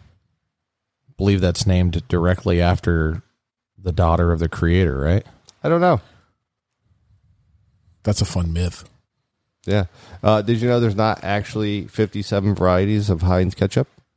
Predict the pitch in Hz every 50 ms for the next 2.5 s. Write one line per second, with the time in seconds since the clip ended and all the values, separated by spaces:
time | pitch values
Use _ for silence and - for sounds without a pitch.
0 | _ _ _ _ _ _ _ _ _ _ _ _ _ _ _ _ - 87 87 85
1 | 85 80 - 92 78 85 - 80 87 85 82 80 - 90 82 82 80 - - -
2 | - 92 92 - - - 78 82 80 80